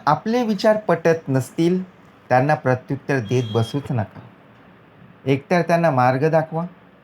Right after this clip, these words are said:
किंवा आपला मार्ग बदला. दोघांपैकी एक काम करायचं. खरंच त्यांना आपले विचार पटत नाही, आपण चांगला मार्ग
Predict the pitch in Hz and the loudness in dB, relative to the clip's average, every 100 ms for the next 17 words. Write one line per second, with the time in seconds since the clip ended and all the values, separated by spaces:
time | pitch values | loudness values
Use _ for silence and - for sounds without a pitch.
0 | _ _ _ _ 127 131 113 131 131 123 | _ _ _ _ -4 -2 -2 0 0 0
1 | 113 110 107 101 110 98 - - - - | -2 -2 -2 -4 -6 -10 -14 -20 -20 -20
2 | - - - 127 143 190 214 214 208 208 | -20 -20 -10 0 2 2 2 -2 -2 -4
3 | 202 170 147 127 113 120 - 113 - - | -2 -4 -4 -6 -10 -10 -14 -18 -20 -20
4 | - - - 226 254 - 208 202 220 214 | -20 -20 2 4 4 2 0 4 2 2
5 | 220 202 196 226 220 196 175 139 120 107 | -2 -4 0 0 0 -6 -6 -6 -6 -6
6 | 117 - - - - - - - - - | -10 -16 -20 -20 -20 -20 -20 -20 -20 -20
7 | - - - - - 143 202 202 202 185 | -20 -20 -14 -8 0 4 4 2 2 2
8 | 202 202 196 185 | 2 2 2 2